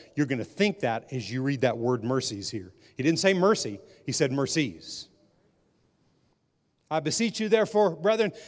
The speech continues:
by the mercies of God, that you present your bodies a living sacrifice," what I say and what I do.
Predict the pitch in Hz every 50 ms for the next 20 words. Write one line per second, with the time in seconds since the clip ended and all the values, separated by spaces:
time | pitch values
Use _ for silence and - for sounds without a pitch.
0 | - - - - - 208 156 160 151 151 196 220 254 - - 208 202 151 117 165
1 | 135 113 110 160 185 240 240 262 269 269 214 - - - - - - _ _ _
2 | _ _ _ _ _ _ _ _ _ - - - - - - - - _ _ -
3 | 127 - 196 196 - 147 196 180 147 127 - 269 277 226 208 254 247 190 175 226
4 | 247 262 262 269 247 175 190 185 160 165 180 214 262 262 285 262 247 - - 240
5 | 233 254 - - 233 - 247 247 247 - 139 175 202 208 185 165 151 - - -
6 | 254 277 285 277 254 214 196 196 175 160 156 151 135 233 247 196 110 85